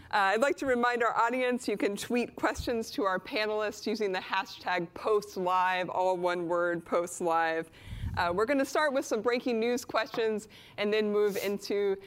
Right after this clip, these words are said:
the meat of this conversation about jobs, jobs, jobs, and the future of work, which I know you've been heavily involved with, Senator Young. So the big news of the day is obviously these two reports that have come out that are talking about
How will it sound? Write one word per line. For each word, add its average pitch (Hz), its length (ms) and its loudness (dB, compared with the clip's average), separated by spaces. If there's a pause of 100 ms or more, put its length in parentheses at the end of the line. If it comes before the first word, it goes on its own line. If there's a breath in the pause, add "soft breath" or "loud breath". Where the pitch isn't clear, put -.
(120 loud breath)
the 190 80 0
meat 214 300 2
of 202 100 0
this 185 160 -2
conversation 180 880 -2
about 170 320 -2
jobs, 180 540 0
jobs, 170 400 0
jobs, 160 500 -2
and 160 100 -2
the 160 60 -2
future 165 440 -4
of 160 140 -4
work, 160 460 -4 (300 loud breath)
which - 200 -4
I 170 100 0
know 170 120 2
you've 170 240 0
been 170 140 -2
heavily 165 420 -4
involved 151 420 -2
with, 151 220 -4
Senator 165 320 -2
Young. 165 420 -2 (1080 loud breath)
So 247 160 2
the 233 100 2
big 254 220 2
news 247 260 2
of 208 80 2
the 208 80 4
day 196 360 2
is 190 120 0
obviously 196 460 0
these 185 240 0
two 233 180 0
reports 180 600 0
that 175 160 0
have 156 140 -4
come 170 260 -2
out 160 420 0
that 160 140 -2
are 180 60 0
talking 180 420 -2
about 160 420 0